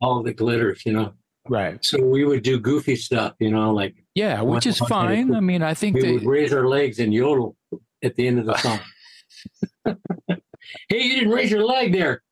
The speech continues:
Speaker 1: That's, I mean, that's how, and then we played at the baseball stadium in L A, outside of L A. They used to have all the ball games. And Alice Cooper Faces the Chamber of Fire. And what that was is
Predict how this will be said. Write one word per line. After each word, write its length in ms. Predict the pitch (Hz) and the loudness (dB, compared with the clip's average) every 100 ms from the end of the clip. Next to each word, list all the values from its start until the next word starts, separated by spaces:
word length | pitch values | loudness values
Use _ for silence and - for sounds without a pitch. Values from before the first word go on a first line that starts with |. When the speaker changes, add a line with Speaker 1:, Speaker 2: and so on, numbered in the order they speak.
| _ _ _ _ - _ _ _ - - - - _ - - | _ _ _ _ -16 _ _ _ -4 -4 -4 -10 _ -10 -2
Speaker 1:
That's, 280 | 147 151 - | 0 0 0
I 100 | 147 | 0
mean, 200 | 135 131 | 2 2
that's 200 | 139 139 | 0 0
how, 220 | 147 131 - _ - - | -2 -2 -6 _ -20 -8
and 360 | 151 143 123 120 | -6 -2 0 2
then 240 | 127 123 - | 0 -4 -4
we 140 | 123 | -4
played 280 | - 143 123 | 0 0 0
at 140 | 127 - | -4 -10
the 100 | 143 - | -8 -2
baseball 360 | 143 - 110 | -2 -2 -4
stadium 380 | 104 131 117 110 | -2 -2 0 0
in 160 | 107 120 | -2 -4
L 220 | 120 120 | -2 0
A, 120 | 127 - | 0 -4
outside 380 | 123 - 135 127 | -10 -8 -4 -2
of 60 | |
L 220 | 117 117 | 0 2
A. 180 | 120 120 110 _ _ _ _ _ _ | 2 0 -2 _ _ _ _ _ _
They 60 | 113 | -2
used 120 | 110 | 0
to 60 | |
have 100 | 139 | 0
all 120 | 123 117 | 2 0
the 80 | |
ball 220 | 110 123 131 | 0 0 2
games. 260 | 117 101 - _ _ _ _ _ _ _ _ _ | 0 -2 -8 _ _ _ _ _ _ _ _ _
And 360 | 120 120 110 110 _ _ _ - | -2 0 -2 -4 _ _ _ -2
Alice 340 | 127 135 - | 0 0 -2
Cooper 380 | - 170 151 123 | -2 0 0 0
Faces 340 | 143 131 131 | 0 0 -2
the 120 | 131 127 | -2 -2
Chamber 580 | - 139 143 139 135 | 0 0 2 2 2
of 100 | 127 - | 0 -2
Fire. 580 | 117 123 110 98 87 - | -2 0 -2 -4 -10 -10
And 160 | 113 | -2
what 140 | 117 123 | -2 0
that 180 | 127 123 | 0 2
was 260 | 127 117 | 2 2
is 160 | 110 - | -2 -4